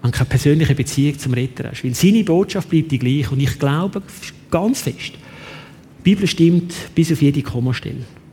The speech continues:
Im Alten und im Neuen Testament. Das ist eine Brillanz drin, wenn du ein bisschen mathematisch Freude hast, kannst du durchgehen, da staunst. Da kommst du ins Staunen, wenn du hinter den Vorhang schaust und sagst,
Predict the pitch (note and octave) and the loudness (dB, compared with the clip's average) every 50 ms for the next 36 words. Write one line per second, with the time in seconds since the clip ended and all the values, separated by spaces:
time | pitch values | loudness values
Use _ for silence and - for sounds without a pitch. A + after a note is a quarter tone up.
0 | - - - - - - - - B2 B2+ D3+ G3 A3+ A3+ - - G#3 G#3 F#3 D#3+ | -20 -20 -20 -20 -20 -12 -4 0 2 2 4 2 2 0 -2 0 2 2 4 4
1 | D3+ C#3+ C#3+ D3 C#3+ C#3+ C3 B2 - - A#2 A2+ G#2+ G#2 G#2+ G#2+ - - B2+ - | 4 4 2 2 0 0 -4 -4 -4 -6 -6 -4 -4 -6 -6 -6 -6 -6 -4 -2
2 | E3 D#3+ - - - C#3+ - D#3+ E3 E3 E3 D#3+ E3 G3 A3 A#3+ - - - G3+ | -2 -2 -2 -2 -4 0 2 4 6 6 6 6 4 4 0 -2 -2 -2 0 2
3 | G3+ G3+ F#3+ E3+ D#3 D#3 D#3 D#3+ D3 - D#3 D3 D3 C#3+ C#3+ C#3+ - C#3+ D3 D3+ | 2 4 2 2 0 0 -2 -2 0 2 2 2 2 0 0 0 0 0 0 0
4 | F3+ F3 F#3 E3 - - C#3+ C#3+ D#3 E3+ - E3 D#3+ D#3+ - - - - - - | -2 -2 -4 -4 -2 -2 0 0 0 0 -2 -2 -4 -4 -6 -8 -14 -18 -16 -16
5 | - - D3+ D3 - - C#3+ D3+ D#3+ D3+ D#3 C#3+ C#3+ C#3+ C#3+ C3+ - - - - | -6 -4 -2 0 2 2 2 4 4 2 2 0 0 0 -2 -4 -6 -6 -8 -6
6 | - - D#3 D#3+ E3+ D3+ C3 A2 G#2+ - D3 - - E3+ E3 - E3+ - - - | -2 0 2 2 2 2 0 -2 -4 -6 -2 0 2 2 2 2 0 -2 -2 -4
7 | - - F#3 F#3+ G3+ G#3+ G#3 G#3 G3+ G3+ - - - - - - D3 D3 - - | 0 2 4 4 4 4 4 2 2 0 -2 -8 -12 -6 -2 0 0 0 2 2
8 | D#3+ E3 E3+ E3 E3+ D#3 C#3 - C#3+ C3+ C#3+ C#3 C3+ C#3+ C3+ B2 A#2 A2+ - - | 2 4 4 2 0 -2 -4 -2 -2 0 0 0 0 0 0 0 -2 -2 -4 -6
9 | A#2+ - C#3 B2 - | -6 -6 -6 -8 -10